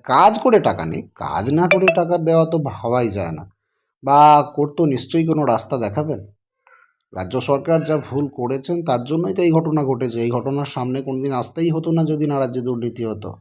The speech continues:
তাহলে কোর্ট যে রাস্তাটা দেখাচ্ছে নতুন করে নিয়োগ বা যে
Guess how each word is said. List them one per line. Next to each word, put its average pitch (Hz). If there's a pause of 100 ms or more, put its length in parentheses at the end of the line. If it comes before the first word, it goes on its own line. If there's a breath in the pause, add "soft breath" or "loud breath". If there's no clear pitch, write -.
(920 soft breath)
তাহলে 117 (540)
কোর্ট 143 (100)
যে 151
রাস্তাটা 135
দেখাচ্ছে 120
নতুন 113
করে 117
নিয়োগ 113
বা 110 (300)
যে 104